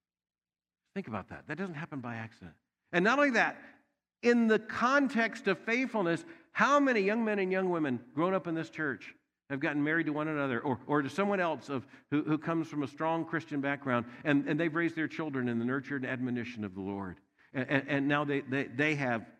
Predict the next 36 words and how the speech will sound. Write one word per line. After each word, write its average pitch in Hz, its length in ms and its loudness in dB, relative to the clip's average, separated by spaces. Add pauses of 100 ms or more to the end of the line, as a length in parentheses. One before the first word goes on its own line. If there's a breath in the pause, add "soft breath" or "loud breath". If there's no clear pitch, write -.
their 120 120 0
children's 127 460 -4
children 139 460 -2
being 110 140 -2
raised 131 320 -2
in 107 80 -2
the 104 80 -2
nurture 127 280 -4
and 120 100 -4
admonition 113 500 -4
of 98 60 -6
the 98 60 -6
Lord. 98 220 -4 (320 loud breath)
That 185 280 -2
is 160 220 -4
where 151 220 -2
you 170 260 -6
as 143 120 -12
a 139 60 -6
church 123 360 -8
should 117 180 -8
find 113 320 -6 (220)
such - 340 -12 (300)
great 110 420 -4 (460)
pleasure. 95 340 -12 (140)
And 107 180 -4
Taylor's 185 320 -4
First - 220 -4
Baptist 147 260 -6
Church, 160 200 -2
you're 165 140 -4
old 165 180 0
enough 151 260 -2
to 117 80 -10
see 165 220 0
that 143 260 0